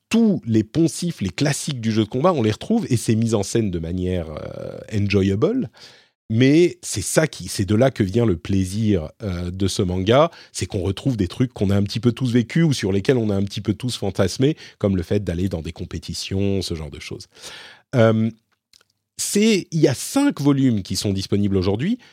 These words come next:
Le sixième a été publié au Japon il y a quelques semaines, en juin. Et donc, ça met, euh, quelques temps à arriver, quelques mois à arriver, euh, en, en, en anglais, euh, après ça. Et c'est disponible. Alors, je vous disais que c'est difficile à trouver.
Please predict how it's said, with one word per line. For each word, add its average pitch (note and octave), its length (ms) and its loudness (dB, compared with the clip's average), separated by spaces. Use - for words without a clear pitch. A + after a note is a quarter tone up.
Le G2+ 140 2
sixième E3+ 560 0
a A2+ 80 4
été A2 220 2
publié A2+ 360 0
au A#2 100 6
Japon A2+ 360 2
il G2 80 0
y D#2+ 40 -4
a D2+ 60 -6
quelques C#3+ 500 2
semaines, C3 400 2
en F2 140 0
juin. A#2+ 320 2
Et A2+ 100 2
donc, B2 240 2
ça G2+ 160 2
met, A2 300 4
euh, F2 120 0
quelques F#2+ 380 -4
temps A2 220 0
à - 20 2
arriver, F#2 280 -2
quelques F2 240 -6
mois G#2+ 260 0
à G2+ 40 2
arriver, F#2 440 -2
euh, F#2+ 300 4
en, F2+ 540 0
en, D#2+ 680 -8
en G#2 380 0
anglais, A#2 460 4
euh, F2 160 -4
après G#2 320 -2
ça. F3 340 2
Et D#3+ 80 6
c'est F#3+ 180 2
disponible. F#3+ 640 2
Alors, G#2+ 160 4
je G#2 60 -4
vous C#3 60 -2
disais G3+ 260 -2
que - 60 -14
c'est C3 120 2
difficile B2 420 -4
à A2 60 0
trouver. E2 360 -8